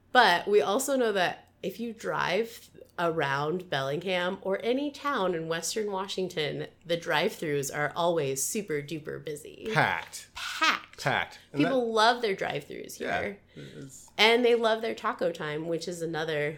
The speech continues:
Speaker 1: I feel like we have to do a, I have to
Speaker 2: Oh,
Speaker 1: do a
Speaker 2: man.
Speaker 1: whole podcast on taco time 'cause it has kind of a cult following too.
Speaker 2: Definitely
Speaker 1: But
Speaker 2: does.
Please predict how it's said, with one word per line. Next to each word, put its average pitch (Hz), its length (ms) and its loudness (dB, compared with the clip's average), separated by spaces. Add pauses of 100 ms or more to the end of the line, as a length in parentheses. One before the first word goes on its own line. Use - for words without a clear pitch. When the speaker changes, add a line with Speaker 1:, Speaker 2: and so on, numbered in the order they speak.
Speaker 1:
I 170 60 -8
feel 185 160 -8
like 175 160 0
we 175 120 -4
have 160 180 -8
to - 100 -8
do 151 200 -6
a, - 140 -6
I 151 80 -6
have 156 200 -4
to 107 60 -4
Speaker 2:
Oh, 110 140 0
Speaker 1:
do 160 60 0
a 156 40 0
Speaker 2:
man. 156 120 -2
Speaker 1:
whole 165 140 2
podcast 143 640 -4
on 143 120 -4
taco 147 380 -6
time 143 260 -6
'cause 151 220 -8
it 151 140 -6
has 151 200 -8
kind 156 220 -6
of 151 80 -10
a 151 100 -6
cult - 360 -10
following - 640 -6
too. 208 420 -4 (560)
Speaker 2:
Definitely 135 480 4
Speaker 1:
But - 80 -4
Speaker 2:
does. 87 340 -8